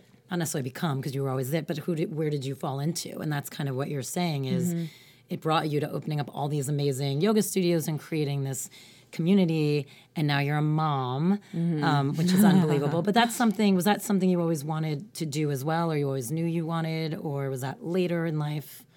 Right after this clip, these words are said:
Speaker 2: I think I always, you know, deep down thought that that was in my path, but I never, and I never could comprehend how that would look, uh, especially, you know, <laughs> in some of those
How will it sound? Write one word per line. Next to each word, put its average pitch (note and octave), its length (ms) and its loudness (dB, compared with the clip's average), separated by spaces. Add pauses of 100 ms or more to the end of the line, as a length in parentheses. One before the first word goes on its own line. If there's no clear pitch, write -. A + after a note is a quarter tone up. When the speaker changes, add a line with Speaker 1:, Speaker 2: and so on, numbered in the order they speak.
(380)
Speaker 2:
I A#3+ 60 -8
think - 260 -12
I G#4+ 140 0
always, F#3 480 2 (360)
you F3 220 -2
know, C#3 360 -4 (480)
deep D#3+ 260 -6
down D3+ 480 -2 (220)
thought G#3 320 -6
that G#3+ 140 -6
that G3+ 160 -2
was G3+ 140 -2
in G3+ 160 -2
my G3+ 120 -2
path, F#3 380 -4
but D#3+ 120 0
I D#3 80 0
never, D3+ 480 0 (420)
and F3+ 200 -4 (200)
I E3+ 80 0
never F3 400 0 (160)
could C#3+ 180 -6
comprehend C3 920 -4
how C3 340 -6
that C3 160 -6
would C3 240 -8
look, - 380 -8 (180)
uh, C#3+ 340 -8 (260)
especially, C#3 640 -8 (140)
you D#3 120 -4
know, D#3+ 120 -8 (120)
<laughs> - 140 -20
in A3+ 160 2
some F#3+ 220 2
of D#3+ 80 2
those E3 300 0